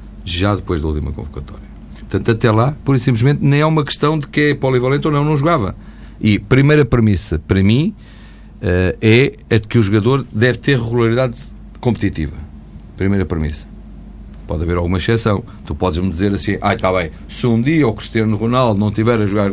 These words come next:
constantemente, eh, você não vai chamar a seleção." Claro que vou. Mas isso é outra questão. Mas há sempre alguma exceção, confirmam as regras. Primeira premissa é esta. Segunda premissa é que o jogador seja um jogador que atue normalmente. Se eu tiver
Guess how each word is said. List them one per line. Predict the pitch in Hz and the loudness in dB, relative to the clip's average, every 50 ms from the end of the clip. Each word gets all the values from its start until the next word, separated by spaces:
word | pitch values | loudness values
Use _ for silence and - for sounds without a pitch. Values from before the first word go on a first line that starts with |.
| 104 - | -2 -4
constantemente, | 104 95 - 117 113 107 104 139 160 180 185 175 - - - - - - - - - | -6 -4 -2 -2 -2 -2 0 0 0 2 0 0 -4 -8 -14 -16 -16 -16 -12 -4 0
eh, | 117 120 123 | 2 4 4
você | 123 127 117 110 - - | 4 4 2 2 0 -2
não | 123 120 123 123 | 0 0 2 2
vai | 110 120 127 120 | 2 2 2 2
chamar | - 117 117 117 | 2 0 0 0
a | 104 | 0
seleção." | - 110 98 - 101 110 | 0 -2 -4 -4 -4 -6
Claro | - 131 104 | -6 -6 -6
que | - - | -6 -6
vou. | 73 - - - - - - - - | -8 -10 -10 -14 -18 -18 -18 -12 -6
Mas | - 104 101 101 165 | -2 0 0 2 2
isso | 120 - 143 | 2 4 4
é | |
outra | 131 117 135 | 4 4 2
questão. | 143 - - 104 101 95 85 82 - - - - | 2 2 2 2 4 4 2 -2 -4 -8 -8 -8
Mas | 90 80 | -6 -4
há | - - | -4 -2
sempre | - - 110 107 | -2 0 2 2
alguma | 107 104 110 104 | 4 4 2 2
exceção, | 101 - 95 - - 123 107 | 2 0 -2 0 0 -2 -2
confirmam | - 101 - - 120 110 98 90 | -2 -2 -4 -2 -2 -2 -2 -2
as | 76 | -4
regras. | 73 80 73 73 - - | -4 -6 -8 -8 -10 -10
Primeira | - 110 113 117 131 131 123 107 | -4 -2 0 2 2 2 2 0
premissa | - 107 113 127 123 - - - 95 | 0 0 0 0 0 -2 -4 -4 -4
é | 85 | -4
esta. | - - - - - - - - - - | -4 -6 -8 -10 -12 -18 -18 -18 -18 -10
Segunda | - - - - 131 123 143 175 170 139 135 110 | -4 -2 -2 0 2 2 4 4 4 4 4 4
premissa | - 107 101 95 90 80 - - - - - - - 107 | 4 4 4 4 4 2 0 -4 -8 -10 -16 -8 -2 0
é | 117 117 | 0 0
que | 117 - 123 | 2 0 0
o | 117 | 0
jogador | 107 110 107 120 139 127 | 0 0 0 0 0 0
seja | - - 127 110 117 | 0 -2 -2 0 0
um | 117 107 | 0 -2
jogador | 104 104 104 98 120 131 143 139 139 - - - - - - - - | -2 -2 -2 0 0 0 0 0 -4 -8 -14 -18 -20 -20 -16 -10 -4
que | - 160 185 190 - - 120 | 0 0 0 0 0 0 0
atue | 110 107 107 - 143 143 127 | 0 0 0 -2 0 2 2
normalmente. | 120 123 131 135 135 143 127 123 120 117 113 123 120 107 92 - - | 4 4 4 4 4 2 2 2 2 2 2 0 0 -2 -4 -4 -2
Se | - - 202 | 0 2 2
eu | 196 | 2
tiver | 151 156 143 131 123 117 | 2 2 2 2 2 0